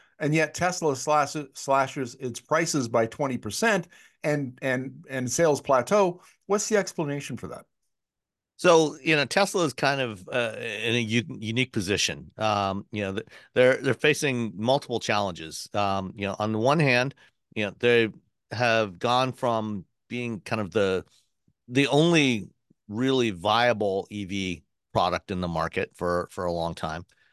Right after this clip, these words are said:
Speaker 2: to suddenly having a lot of competition from everywhere. <clears throat>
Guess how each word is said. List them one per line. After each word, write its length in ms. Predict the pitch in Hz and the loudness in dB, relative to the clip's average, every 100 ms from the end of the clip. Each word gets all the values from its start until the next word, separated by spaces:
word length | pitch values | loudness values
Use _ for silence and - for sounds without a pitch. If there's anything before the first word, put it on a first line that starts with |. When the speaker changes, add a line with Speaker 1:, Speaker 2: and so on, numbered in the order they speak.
| _ | _
Speaker 2:
to 100 | - | -4
suddenly 380 | - 160 202 170 | 2 4 4 2
having 240 | 113 110 92 | 2 0 -2
a 60 | |
lot 360 | 85 90 110 113 | -4 0 2 0
of 100 | 98 | -2
competition 680 | 104 95 - 98 - - _ _ _ - | -6 -6 -6 -4 -4 -6 _ _ _ -2
from 220 | 113 107 | -2 -2
everywhere. 580 | - 113 104 80 73 - _ _ _ - - | -2 -2 -2 -6 -8 -12 _ _ _ -18 -4
<clears throat> 100 | - | -4